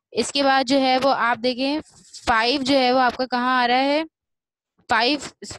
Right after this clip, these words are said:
F part के अंदर फ़ाइव जो है वो आपका हंड्रेड मिलियन के ऊपर आ रहा है, तो आप इसे क्या पढ़ेंगे बेटा, फ़ाइव हंड्रेड मिलियन। और फ़ाइव के बाद जितने भी numbers हैं उतने जो है वो zeros जो है वो mention कर देंगे।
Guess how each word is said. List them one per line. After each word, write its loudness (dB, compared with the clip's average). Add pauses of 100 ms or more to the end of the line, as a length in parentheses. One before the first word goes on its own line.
F 0
part 0
के -4
अंदर -4
फ़ाइव -2
जो -4
है 0
वो 2
आपका -6
हंड्रेड -4
मिलियन -6
के -4
ऊपर -2
आ -2
रहा -6
है, -8 (320)
तो -6
आप -4
इसे -10
क्या -6
पढ़ेंगे -8
बेटा, -6 (420)
फ़ाइव 0
हंड्रेड -8 (240)
मिलियन। -12 (120)
और -4
फ़ाइव -2
के -6
बाद -2
जितने -8
भी -6
numbers -10
हैं -10 (340)
उतने -10
जो -8
है -2
वो -8
zeros -12
जो -8
है -6
वो -8
mention -12 (480)
कर 0
देंगे। -12